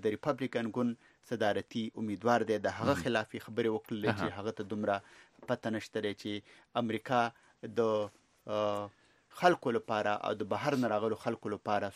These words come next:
Speaker 1: څومره څه ورکوي. خپل ځان یې یاد کو چې هغه د امریکې څومره یو محب وطن تن دی. د خپل زوی قصه یې وکړله چې
Speaker 2: مهم.
Speaker 1: څنګه هغه په عراق کې ووژل شو، نور خلک یې بچ کړل. نو د هغې په
Speaker 2: او
Speaker 1: جواب
Speaker 2: بلکې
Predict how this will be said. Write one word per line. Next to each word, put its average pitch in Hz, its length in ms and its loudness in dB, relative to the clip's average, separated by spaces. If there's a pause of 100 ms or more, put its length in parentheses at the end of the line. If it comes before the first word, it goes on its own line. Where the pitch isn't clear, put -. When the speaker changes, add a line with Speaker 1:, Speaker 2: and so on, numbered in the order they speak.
Speaker 1:
څومره 143 200 2
څه - 120 -6
ورکوي. 104 480 -4
خپل 98 280 -6
ځان 117 240 2
یې 110 140 0
یاد 104 160 2
کو 107 180 -6
چې - 160 -10 (160)
هغه 104 220 2
د 95 100 0 (180)
امریکې 101 460 -4 (100)
څومره 139 260 2 (360)
یو 107 180 2 (100)
محب 104 380 -6
وطن 101 400 0
تن 131 300 2
دی. 113 80 2
د 107 80 0
خپل 101 300 -6
زوی 123 140 4
قصه 123 320 -2
یې 113 40 4
وکړله 110 440 0
چې - 40 -10
Speaker 2:
مهم. 92 120 -10
Speaker 1:
څنګه 117 200 0 (100)
هغه 107 140 0
په - 140 -6 (120)
عراق 110 240 0 (100)
کې 107 120 -2 (460)
ووژل 123 480 8
شو، 110 240 -2
نور 147 180 8
خلک 117 400 0
یې 113 60 0
بچ 107 200 6
کړل. 113 200 0 (300)
نو 147 80 6
د 165 60 10
هغې 160 260 6
په - 100 4
Speaker 2:
او - 60 12
Speaker 1:
جواب 139 140 12
Speaker 2:
بلکې 175 260 8